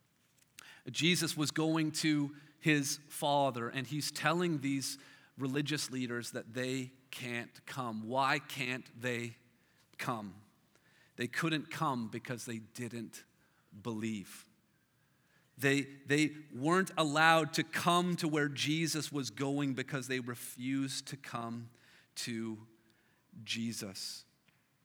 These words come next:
Jesus says, "You can't come with me because you won't come to me." Bit of a spoiler alert for next week's,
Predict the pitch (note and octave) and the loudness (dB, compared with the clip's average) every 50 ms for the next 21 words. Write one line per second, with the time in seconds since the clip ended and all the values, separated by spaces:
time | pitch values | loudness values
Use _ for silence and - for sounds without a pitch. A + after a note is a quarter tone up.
0 | _ _ _ _ _ - C#3 C#3+ D3 C3+ D3 C#3+ - D3 B2+ C3+ C#3 D3+ C#3+ D3+ | _ _ _ _ _ 0 2 2 2 2 0 0 0 -2 -2 0 -2 -2 -2 -2
1 | - - F3+ E3+ F3 E3+ F3 - - - - F3 D#3 D#3 D3+ C#3 B2 A2+ B2 D3 | -2 2 4 4 4 2 0 -4 -6 -2 0 0 2 2 0 -2 -2 -2 2 4
2 | F3+ G#3+ - - - - B2+ A#2 A2+ A#2 B2 C3 - - _ _ - - _ - | 4 4 2 -2 -8 -6 -4 -4 -2 -4 -4 -8 -10 -16 _ _ -20 -20 _ -20
3 | - _ _ _ D3 C#3 C#3+ - D3+ C#3+ B2+ C#3 C#3+ D3 C3 B2 B2 B2+ C#3 D3 | -20 _ _ _ -2 -2 0 0 0 0 0 0 0 0 0 -2 -2 -2 -2 -2
4 | D3 C3+ - - - - - C3+ B2+ B2+ B2 B2 A#2+ A#2 - - _ _ _ _ | -2 -4 -6 -10 -8 -8 -4 -2 -2 -2 -2 -4 -6 -8 -12 -16 _ _ _ _
5 | _ _ - - - - D3 C3+ B2+ A#2+ A2+ A2 G#2 F#2+ G2 G2 - _ _ _ | _ _ -4 -4 -2 0 0 0 0 -2 -4 -4 -6 -8 -8 -12 -18 _ _ _
6 | _ _ _ _ _ _ _ _ _ _ _ _ _ _ _ _ _ _ _ _ | _ _ _ _ _ _ _ _ _ _ _ _ _ _ _ _ _ _ _ _
7 | _ _ _ _ _ _ _ _ _ _ _ _ _ _ _ _ _ - C#3 C#3 | _ _ _ _ _ _ _ _ _ _ _ _ _ _ _ _ _ 0 2 2
8 | B2+ C3 - - - - C#3+ C#3+ C3+ C3+ C3+ C3+ C3 B2+ B2 B2 B2+ C3 C3 - | 2 2 0 -2 -2 -2 -4 -2 -2 -2 -2 -4 -4 -4 -4 -4 -4 -4 -4 -4
9 | - C3+ B2 A#2+ B2+ B2 - - C3 C3+ C3+ B2 - - - - - | -4 -4 0 0 0 0 -2 -4 -2 -2 -2 -2 -2 -4 -6 -6 -8